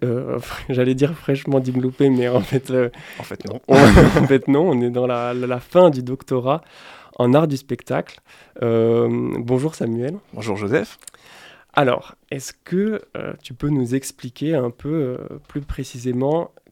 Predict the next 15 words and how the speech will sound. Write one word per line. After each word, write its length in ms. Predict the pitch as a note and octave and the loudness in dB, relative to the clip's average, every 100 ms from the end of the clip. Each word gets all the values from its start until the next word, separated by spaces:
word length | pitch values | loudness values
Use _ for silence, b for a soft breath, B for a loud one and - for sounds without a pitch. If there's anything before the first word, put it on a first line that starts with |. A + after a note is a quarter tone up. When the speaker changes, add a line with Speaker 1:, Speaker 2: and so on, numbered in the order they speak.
| _ | _
Speaker 1:
quels, 280 | C#3+ D3+ C#3+ | -6 -4 -4
euh, 320 | B2 B2+ C#3 | -6 -10 -14
sont 240 | - - | -12 -6
les 340 | C#3 B2 C#3+ C#3 | -4 -4 -4 -2
éléments, 540 | C#3+ C#3 C3+ D3 E3 - - | 0 0 0 -2 -8 -14 -14
euh, 100 | G1+ - | -14 -12
principaux 560 | - C#3 C3 A#2 - D3 | -8 -8 -8 -12 -10 -8
de, 420 | A#2+ B2+ C3+ B2+ B2+ | -8 -12 -12 -14 -14
de 160 | A#2+ | -14
ce 140 | A#2 A#2+ | -12 -12
thème, 420 | - B2 C3 C3 | -8 -8 -8 -10
euh, 60 | - - C3+ | -14 -16 -18
de 140 | C3 | -18
ta 140 | - | -16
thèse ? 240 | - - | -18 -18